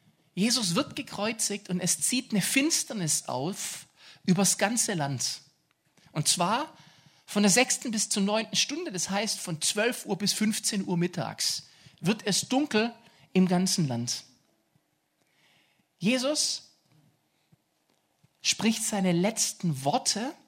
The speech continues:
und dann lesen wir in Matthäus siebenundzwanzig, in den Versen fünfzig bis einundfünfzig,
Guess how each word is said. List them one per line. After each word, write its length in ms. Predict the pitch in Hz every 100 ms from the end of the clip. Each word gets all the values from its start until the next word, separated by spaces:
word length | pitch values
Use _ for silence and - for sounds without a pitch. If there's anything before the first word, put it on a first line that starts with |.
| _ - - -
und 220 | 180 170
dann 380 | 185 233 320 - - - _ _
lesen 500 | 165 202 285 - 185
wir 300 | 190 208 214
in 120 | 190
Matthäus 600 | 190 185 - 226 254 -
siebenundzwanzig, 960 | - 247 262 208 175 - 180 208 180 190
in 60 | 175
den 60 |
Versen 380 | 160 170 180 185
fünfzig 560 | - 226 277 - 214 -
bis 160 | 196
einundfünfzig, 1080 | - 156 190 175 - 156 151 - 190 -